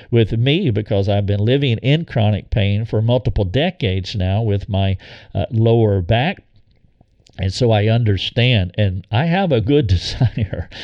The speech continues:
I don't want to be in pain any longer, but as I examine that, a possible wrong motive could be self-reliance. And I've tried to examine myself as I make this <laughs> request to the Lord.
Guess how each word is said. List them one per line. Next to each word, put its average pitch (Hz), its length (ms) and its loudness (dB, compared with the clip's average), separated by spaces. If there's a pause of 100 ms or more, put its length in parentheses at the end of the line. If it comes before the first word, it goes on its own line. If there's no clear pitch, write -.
(300)
I 151 140 4
don't 90 160 0
want 123 160 2
to 117 40 2
be 107 160 -2
in 107 140 0
pain 110 400 0 (360)
any 113 440 2
longer, 117 580 0
but 120 320 2 (220)
as 127 180 2
I 127 120 4
examine 120 640 0
that, 95 340 -2
a 101 160 0
possible 107 640 -2
wrong 104 320 0
motive 107 480 2
could 135 320 2
be 104 260 2 (240)
self-reliance. 107 1300 0
And 101 120 -2
I've 92 140 -2
tried 117 360 -2
to 113 100 0
examine 101 560 -2
myself 107 760 0
as 95 160 0
I 110 140 2
make 113 260 0
this - 320 -2
<laughs> - 0 -
request 104 560 -2
to 110 60 -2
the 104 60 0
Lord. 104 580 0